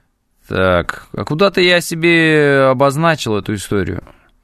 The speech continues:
А, значит, э, цитата дословная. «Путин скоро умрет — это факт».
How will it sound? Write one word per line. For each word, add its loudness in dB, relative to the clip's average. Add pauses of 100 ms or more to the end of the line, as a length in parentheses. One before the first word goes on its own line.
(200)
А, 0 (680)
значит, -2
э, 2 (180)
цитата 0
дословная. -4
«Путин 0
скоро 2
умрет — 0
это 0
факт». 0